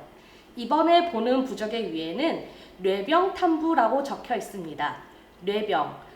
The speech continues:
머리가 아픈 사람은 이 부적을 삼키라는 뜻이지요. 다음 부적은 안질부입니다. 부적의 그림을 보면 티끌이 들어가 눈이 충혈되어 있고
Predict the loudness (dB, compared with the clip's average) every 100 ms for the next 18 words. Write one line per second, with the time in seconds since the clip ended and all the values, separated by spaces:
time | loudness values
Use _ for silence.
0 | -18 -2 0 0 2 2 2 -2 -4 -2
1 | -2 0 0 -2 -4 -8 -8 -8 -8 -4
2 | -2 2 2 0 -4 -2 2 2 2 -4
3 | -10 -10 -10 -8 -8 -10 -18 -20 -20 -20
4 | -20 _ _ _ _ _ _ _ _ _
5 | -16 -2 2 4 2 -2 -2 0 0 -2
6 | -6 -4 -2 0 4 2 2 -4 -6 -6
7 | -2 -2 -4 -16 -20 -20 -20 -20 -20 -12
8 | -6 0 2 0 -2 -4 -2 -2 -4 -4
9 | 0 0 -2 -6 -6 -6 -2 0 2 0
10 | 2 2 6 6 6 4 -4 -4 -4 -2
11 | 4 4 4 2 0 -4 -2 2 2 0